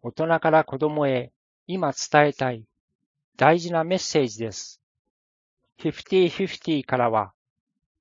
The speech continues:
他機関の男女共同参画関連施設紹介、専門相談案内など、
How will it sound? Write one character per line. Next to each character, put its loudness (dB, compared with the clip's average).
他 0
機 -10
関 0
の -6
男 0
女 -2
共 0
同 2
参 -2
画 -4
関 -6
連 2
施 -10
設 0
紹 -6
介、 -6
専 -2
門 0
相 -2
談 0
案 -2
内 -2
な -6
ど、 -10